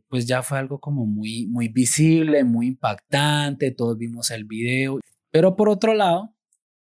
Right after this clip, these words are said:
hay quienes afirman que esto es una cuestión del establishment progresista en Estados Unidos, que bueno, que eso tampoco es, eso tampoco es mentira, eso es una realidad. El establishment progresista de Estados Unidos existe,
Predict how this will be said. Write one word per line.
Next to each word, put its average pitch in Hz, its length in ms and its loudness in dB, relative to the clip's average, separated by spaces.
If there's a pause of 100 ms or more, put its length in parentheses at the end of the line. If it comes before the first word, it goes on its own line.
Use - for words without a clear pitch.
(280)
hay 151 440 4
quienes 165 360 -2
afirman 156 640 0 (460)
que 135 300 4
esto 156 340 0
es - 240 -2
una 165 580 -4 (260)
cuestión 123 500 2
del 156 160 4
establishment 143 800 0
progresista 117 640 -2
en 131 80 -4
Estados 120 320 -4
Unidos, 123 320 -2
que - 100 -12
bueno, 104 300 -4
que - 80 -14
eso 120 140 -8
tampoco 101 580 -6
es, 110 340 -4 (320)
eso - 220 -12
tampoco - 420 -6
es 95 120 -6
mentira, 95 460 -8
eso 107 120 -8
es - 100 -10
una 120 220 -2
realidad. 92 460 -8
El 104 100 -10
establishment 101 800 -10
progresista 90 560 -12
de 110 60 -6
Estados 87 280 -12
Unidos 95 280 -10
existe, 110 760 -6